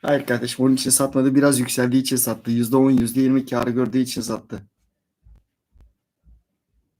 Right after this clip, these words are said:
Özgür demiş ki, "Abi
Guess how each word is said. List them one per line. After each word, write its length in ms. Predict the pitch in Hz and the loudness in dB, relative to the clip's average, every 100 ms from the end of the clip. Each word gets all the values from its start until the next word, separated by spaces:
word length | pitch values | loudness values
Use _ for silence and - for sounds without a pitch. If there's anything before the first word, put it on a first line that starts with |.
| _ _ _ _ _ _ _ _ _ _ _ _ _ _ _ _ | _ _ _ _ _ _ _ _ _ _ _ _ _ _ _ _
Özgür 440 | 127 - 131 135 127 | -8 -6 -4 -4 -4
demiş 200 | 139 - | -6 -8
ki, 160 | - | -8
"Abi 180 | 123 | -6